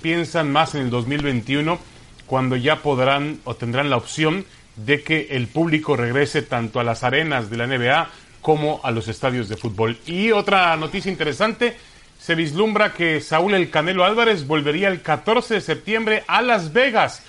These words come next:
para enfrentar a Dereviachenko, Sergei Dereviachenko, el boxeador ucraniano que dio muy buenas peleas frente a Gennady Golovkin y frente a Daniel Jacob. Todo mundo esperábamos, José Ramón, ya la tercera pelea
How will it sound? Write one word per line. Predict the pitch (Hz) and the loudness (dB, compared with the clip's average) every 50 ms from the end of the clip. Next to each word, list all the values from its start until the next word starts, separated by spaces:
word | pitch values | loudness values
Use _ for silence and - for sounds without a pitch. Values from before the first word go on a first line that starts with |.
| - - - - - - | -20 -20 -20 -20 -4 0
para | - 170 175 180 180 | 2 4 4 4 4
enfrentar | 175 165 - 175 175 170 160 - 220 247 - - - | 2 0 0 -2 -2 -2 0 2 2 2 2 2 2
a | 185 185 | 0 2
Dereviachenko, | 165 170 180 175 170 156 165 170 160 160 - - - 277 247 - 160 147 127 | 2 2 2 2 2 2 2 2 2 2 2 2 2 2 2 0 0 -2 0
Sergei | - - 190 185 170 127 190 220 240 196 165 | 0 0 -2 -2 0 0 0 0 0 0 -2
Dereviachenko, | 147 175 175 175 165 156 160 156 156 - 226 254 254 226 - 165 - - - - - - - - - | -2 0 0 2 2 0 0 -2 0 0 0 0 0 0 0 0 0 0 -2 -10 -20 -20 -20 -8 -4
el | 147 160 165 | -2 -2 0
boxeador | 160 160 - - 175 170 185 220 226 226 - - | 0 0 0 0 0 2 4 4 2 2 0 -4
ucraniano | 190 175 - - 170 165 160 165 175 202 226 226 214 190 156 - | -6 -6 -4 -2 0 0 2 2 2 2 2 4 4 2 0 -2
que | - 151 | -2 -4
dio | 143 160 175 185 190 185 180 170 156 143 - - - | -2 0 2 2 4 4 4 2 0 -4 -8 -14 -8
muy | 139 165 170 | -4 -2 0
buenas | 175 180 175 165 - | 0 0 0 -2 -2
peleas | - 156 147 165 175 175 170 170 - | -2 -2 0 2 2 2 2 0 -4
frente | - 143 143 131 127 | -6 -6 -4 -2 -2
a | 135 | -2
Gennady | 123 131 151 170 165 | 0 0 0 0 0
Golovkin | 135 127 131 170 196 190 - - 190 190 180 175 156 - - - - - - | 0 2 2 4 2 2 0 -2 -4 -4 -4 -4 -6 -10 -16 -20 -20 -16 -10
y | - 139 | -8 -6
frente | 127 147 151 135 120 139 | -4 -2 -2 0 0 0
a | 123 | 2
Daniel | 120 156 175 185 175 165 147 127 113 | 2 0 0 0 0 0 0 0 0
Jacob. | - 208 240 190 - 160 131 - | 2 2 2 2 0 -2 -2 0
Todo | - 190 202 196 196 | 2 2 4 4 2
mundo | 202 202 190 180 | 2 2 0 0
esperábamos, | - - 160 165 175 180 175 165 156 143 | 0 0 2 2 2 2 2 0 -2 -4
José | - 135 127 143 | -4 -6 -2 -2
Ramón, | 139 156 175 175 | 0 0 0 2
ya | 165 170 | 2 2
la | 170 160 - | 2 2 0
tercera | 139 127 120 - 185 180 156 | -2 -2 0 2 2 2 2
pelea | - 143 143 160 170 165 151 120 - | 2 0 0 2 2 2 2 2 -2